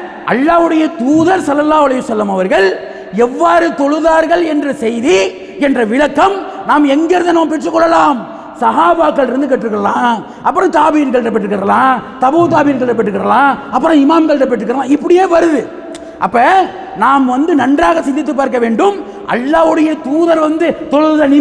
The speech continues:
பாத்தியான்னு கேட்பாங்க. ஆமா, நாங்க பார்க்கல, ஆனால் பார்த்ததற்கான நம்பகத்தனமான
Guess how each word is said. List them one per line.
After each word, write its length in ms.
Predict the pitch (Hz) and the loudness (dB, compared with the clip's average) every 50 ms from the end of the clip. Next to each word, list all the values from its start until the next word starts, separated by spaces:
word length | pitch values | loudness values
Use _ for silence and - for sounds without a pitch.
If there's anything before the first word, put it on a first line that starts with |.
| 262 254 | 4 4
பாத்தியான்னு 440 | 277 320 311 294 339 330 339 339 311 | 2 0 0 0 0 2 2 2 2
கேட்பாங்க. 360 | 285 269 240 262 247 214 175 - - - - - - - - 254 302 | 2 0 0 0 -2 -2 -4 -8 -12 -14 -16 -18 -10 -4 0 2 2
ஆமா, 220 | 320 311 330 339 349 339 | 2 2 2 2 2 2
நாங்க 180 | 320 320 320 254 233 294 | 0 0 0 0 2 0
பார்க்கல, 300 | 330 330 - 349 311 311 294 269 226 - - - - - 269 | 0 0 0 0 0 2 2 0 -2 -4 -8 -8 -4 -2 0
ஆனால் 200 | 320 320 320 - - - 226 | 2 2 0 -2 -2 -2 -2
பார்த்ததற்கான 680 | 254 359 - - 403 339 339 320 - - 311 320 311 311 311 294 262 - - - - 226 | 0 0 0 0 -2 -2 -2 -2 0 0 0 2 2 2 0 0 -2 -4 -8 -6 -2 0
நம்பகத்தனமான 920 | 247 277 320 359 403 392 330 - - - - 339 330 311 294 294 294 302 302 | 2 2 2 2 0 0 0 -2 -2 -2 0 0 2 2 2 2 4 4 4